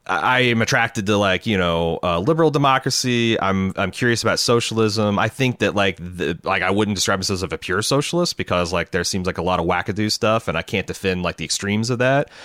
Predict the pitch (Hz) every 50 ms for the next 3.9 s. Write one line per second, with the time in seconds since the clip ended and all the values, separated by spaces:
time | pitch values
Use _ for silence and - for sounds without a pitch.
0 | - - - - 156 156 156 156 156 - 202 185 175 - 147 117 - 127 127 120
1 | - 143 139 113 113 - 127 117 113 107 98 104 98 98 - - 71 101 98 90
2 | 107 - 110 101 92 - - - 80 - - 147 117 - - 82 73 58 76 85
3 | 87 90 98 - 101 98 85 82 - 90 87 85 80 82 82 80 80